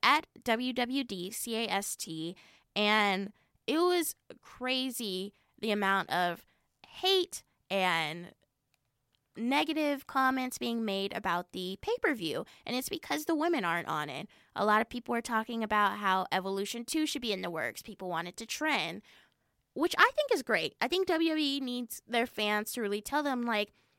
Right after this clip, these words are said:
"You need this fucking pay-per-view again. You have these women,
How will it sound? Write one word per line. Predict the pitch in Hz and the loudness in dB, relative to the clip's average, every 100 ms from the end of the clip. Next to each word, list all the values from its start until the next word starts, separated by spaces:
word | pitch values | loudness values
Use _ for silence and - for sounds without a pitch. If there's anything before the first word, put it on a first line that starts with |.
| - | -6
"You | 254 339 | 2 4
need | 285 - | 2 8
this | 494 988 | 12 12
fucking | 988 247 | 12 10
pay-per-view | 320 381 269 202 170 | -4 0 -2 -2 -6
again. | 165 107 123 175 - _ | -4 -6 -8 -8 -14 _
You | - 240 | -2 0
have | 254 247 | 6 6
these | 302 330 | 4 -2
women, | 262 214 208 220 | 2 2 2 0